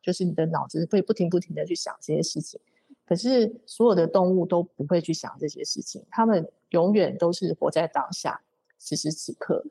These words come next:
那如果真的有什么危险，在那个当下他们再去面对，他们不会，呃，就是去想说明天会发生什么事，好，会不会中共会不会打过来，好，或者说明天会不会没有饭吃，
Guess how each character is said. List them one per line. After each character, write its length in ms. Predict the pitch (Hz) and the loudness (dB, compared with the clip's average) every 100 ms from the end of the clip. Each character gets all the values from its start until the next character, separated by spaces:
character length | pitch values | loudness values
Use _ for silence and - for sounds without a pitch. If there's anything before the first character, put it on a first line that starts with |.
| - _ _ | -16 _ _
那 140 | 196 | 2
如 120 | 185 | 6
果 120 | 247 190 | 6 4
真 160 | 226 | 4
的 60 | 240 | 6
有 100 | 196 | 4
什 100 | 160 | 2
么 80 | 156 | 0
危 200 | 151 156 | 2 0
险， 220 | - 151 - _ | -2 -4 -6 _
在 160 | - 208 | 2 4
那 100 | 208 | 4
个 80 | |
当 240 | 180 175 196 | 2 0 0
下 200 | 190 160 | -2 -4
他 180 | 190 170 | -4 -6
们 120 | 170 | -6
再 160 | 170 156 | -2 0
去 140 | 160 | 0
面 200 | 160 - _ | -4 -8 _
对， 220 | 127 87 - - _ | -8 -8 -10 -20 _
他 120 | 233 | 2
们 120 | 208 | 2
不 240 | 190 180 185 | 2 0 2
会， 440 | - 226 170 - | 4 6 4 0
呃， 180 | 147 147 143 147 170 _ | -4 -4 -6 -12 -18 _
就 140 | 196 | -2
是 100 | 185 | 0
去 140 | 185 190 | -2 -2
想 280 | - - | -2 -6
说 160 | - 170 | -2 0
明 160 | 175 180 | 2 0
天 140 | 196 | 0
会 80 | 190 | 0
发 160 | 156 | 0
生 160 | 170 165 | -2 -4
什 100 | - - | -6 -16
么 60 | |
事， 340 | - - 151 - | -14 -10 -8 -8
好， 260 | - - - _ | -12 -14 -16 _
会 120 | 175 | 0
不 40 | 175 | 0
会 120 | 165 | 0
中 220 | 180 180 | 0 2
共 180 | 185 165 | 2 2
会 80 | 170 | 0
不 40 | |
会 60 | 160 | -2
打 200 | - - | -4 -2
过 180 | - - | 0 0
来， 220 | - - _ | -2 -6 _
好， 240 | - - 165 | -4 -4 0
或 80 | 185 | 0
者 120 | 156 | 2
说 200 | - 165 - _ | 0 -4 -4 _
明 120 | 185 | 2
天 120 | 208 254 | 6 6
会 60 | |
不 60 | 254 | 6
会 100 | 226 | 6
没 100 | 208 | 4
有 100 | - | 2
饭 300 | - 165 147 | 0 -2 -2
吃， 340 | - 143 156 | -8 -8 -8